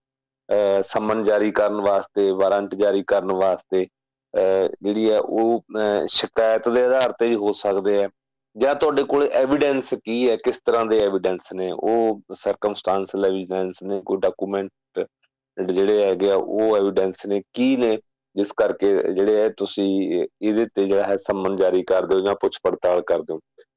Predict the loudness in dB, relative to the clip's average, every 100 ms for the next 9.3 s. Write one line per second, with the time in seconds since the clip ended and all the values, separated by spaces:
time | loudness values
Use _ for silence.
0 | _ _ _ 0 2 0 -2 -4 0 0
1 | 0 0 0 0 -2 0 0 2 2 0
2 | -4 -2 0 0 -2 -2 0 0 0 0
3 | 0 2 2 2 0 0 2 2 2 0
4 | 0 -4 -6 0 0 0 0 0 -4 -4
5 | -2 0 0 0 -2 0 0 0 2 2
6 | 2 2 0 0 -2 0 -2 0 0 0
7 | -6 _ _ -2 0 0 2 2 2 0
8 | -4 -4 -2 0 -2 -4 0 0 2 0
9 | 2 0